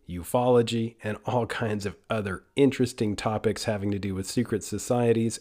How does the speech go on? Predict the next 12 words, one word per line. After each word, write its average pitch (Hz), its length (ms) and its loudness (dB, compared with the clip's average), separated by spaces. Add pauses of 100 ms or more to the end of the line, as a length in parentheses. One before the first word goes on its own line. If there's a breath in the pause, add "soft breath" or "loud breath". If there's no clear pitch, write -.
at 110 200 -4
hero 139 360 4
paranormal 92 580 -4
dot 92 260 -6
com, 139 420 2 (840 soft breath)
A 110 160 2
K 101 340 -2
A 151 240 6
the 98 220 -4
Hyper 113 480 0
Anomalous 117 680 2
Esoteric 131 720 4